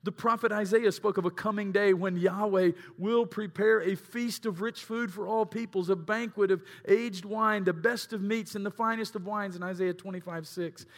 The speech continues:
And in that day, when all that is wrong is made right and all that is broken is made whole, there's going to be one extravagant meal.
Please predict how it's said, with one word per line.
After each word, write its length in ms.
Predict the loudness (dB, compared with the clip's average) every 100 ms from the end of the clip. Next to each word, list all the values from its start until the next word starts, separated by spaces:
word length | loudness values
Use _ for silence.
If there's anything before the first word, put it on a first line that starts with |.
| -10
And 160 | -8
in 360 | -6 -4 -2 0
that 320 | -2 -2 -2
day, 200 | 2 4
when 180 | 2 0
all 400 | -4 -2 2 2
that 120 | 2
is 160 | 0 -2
wrong 540 | -4 -2 0 0 -2 -10 -10
is 140 | -8 -4
made 240 | -2 -2
right 380 | -4 -4 -4 -8 -16 -14
and 140 | -6 -2
all 160 | -2
that 120 | -2
is 120 | -6 -6
broken 500 | 0 2 2 -2 -4
is 160 | -4
made 220 | -2 -2
whole, 680 | -4 -4 -2 0 0 -4 -12 -18 _ _ _ _ _ _ _ _
there's 80 | -14
going 120 | -10
to 60 | -6
be 140 | -6
one 520 | -6 -6 -8 -8 -10 -12 _ _ _ _ _ _ _
extravagant 880 | -18 -16 -14 -12 -10 -6 -6 -6 -10 -12 _ _ _ _
meal. 400 | -12 -10 -10 -12